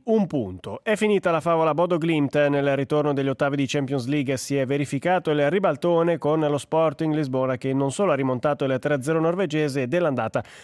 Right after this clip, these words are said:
ma al supplementare ha poi realizzato anche il quattro e il cinque a zero. Ai quarti è approdato anche l'Arsenal, dopo il due a zero alla Leverkusen, eliminate le altre due inglesi. Il City è ancora sconfitto due a uno dalla Real a Manchester e il Chelsea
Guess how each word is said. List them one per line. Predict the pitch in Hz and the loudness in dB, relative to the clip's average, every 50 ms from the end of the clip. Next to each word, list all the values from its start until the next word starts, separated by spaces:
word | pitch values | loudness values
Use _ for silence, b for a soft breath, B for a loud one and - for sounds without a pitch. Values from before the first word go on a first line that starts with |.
| B B - | B B -2
ma | 139 143 156 - | -2 -2 0 0
al | - 147 143 135 | 0 0 2 0
supplementare | 127 - 175 175 170 165 143 139 131 117 - 120 120 120 | 0 -2 -2 -2 0 0 0 0 0 0 -2 -2 0 -2
ha | 120 117 | -2 -2
poi | 123 123 123 123 | -2 -2 -2 0
realizzato | 123 123 123 127 113 120 123 117 - - | 0 -2 -2 -2 -2 -2 -2 -2 -2 -2
anche | 123 117 107 127 | -4 -4 -4 -2
il | 123 123 123 117 | -2 -2 -2 -2
quattro | - 139 151 151 147 143 - - 147 147 | -2 0 2 2 0 0 -2 -4 -4 -2
e | - 151 139 | -2 -2 -2
il | 135 131 127 | -2 -2 -2
cinque | 123 - - 165 165 165 156 - 165 165 - | -4 -4 -2 -2 -2 -2 0 0 -2 -2 0
a | - 151 147 135 | -2 -4 -4 -2
zero. | 131 147 139 131 123 120 | -2 -2 -2 0 0 0
Ai | 120 127 123 | -2 -2 0
quarti | - 170 185 170 139 - | 2 2 2 2 2 -2
è | 143 | -4
approdato | 127 139 135 135 143 139 - | -2 -2 0 0 0 0 -2
anche | 147 131 - 151 | -2 0 0 2
l'Arsenal, | 165 185 202 196 - - 196 190 190 190 170 | 2 2 0 0 -2 0 0 2 2 2 2
dopo | 123 120 113 123 117 | 0 -2 -4 -4 -4
il | 117 113 113 | -2 -4 -2
due | 117 127 127 | -2 -4 -4
a | 117 | -2
zero | 110 131 131 131 117 B B B B B B | -2 -2 -2 -2 -4 B B B B B B
alla | - 135 143 147 | 0 2 2 2
Leverkusen, | 156 160 170 185 - - 254 262 226 214 196 185 - | 2 2 0 -2 -2 -2 -2 0 0 0 0 0 0
eliminate | 220 220 226 220 214 196 190 180 175 175 - 185 185 | 0 2 2 2 2 2 2 2 2 0 0 0 2
le | 175 156 | 2 2
altre | 151 156 139 156 160 147 | 2 0 0 -2 -2 0
due | 143 147 151 | 0 0 0
inglesi. | 151 143 143 139 135 135 135 120 135 | 0 0 0 0 0 0 0 0 -2
Il | 139 139 135 135 135 135 135 | 0 0 0 0 0 -2 -2
City | - - 156 147 139 123 - 143 | -2 -2 -2 -2 -2 -2 -2 -2
è | |
ancora | 139 135 - 143 139 135 | -2 -2 0 0 -2 -2
sconfitto | - - 143 127 - 151 147 139 - 151 143 135 127 | -2 -4 -6 -4 -4 -4 -4 -2 -2 0 0 0 0
due | 123 147 165 156 | 0 0 2 2
a | 143 | 2
uno | 160 175 196 202 175 | 2 2 2 0 0
dalla | 147 127 120 113 | 0 0 0 0
Real | 113 123 123 127 135 - | 0 0 0 -2 -2 -2
a | - 135 | -4 -2
Manchester | 135 139 156 180 196 - 208 202 - - 214 190 | 0 0 0 0 0 -2 -6 -6 -4 -2 0 0
e | 160 | 0
il | 151 151 165 | 0 0 0
Chelsea | 165 - 156 127 120 107 - 139 | -2 -2 -2 -4 -4 -4 -4 -6